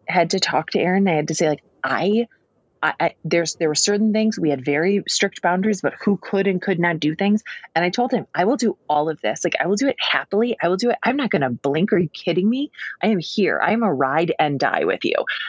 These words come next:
And we, and, and, and so,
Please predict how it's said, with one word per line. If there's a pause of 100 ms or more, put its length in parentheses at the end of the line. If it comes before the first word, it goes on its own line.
(140)
And (640)
we, (260)
and,
and,
and
so,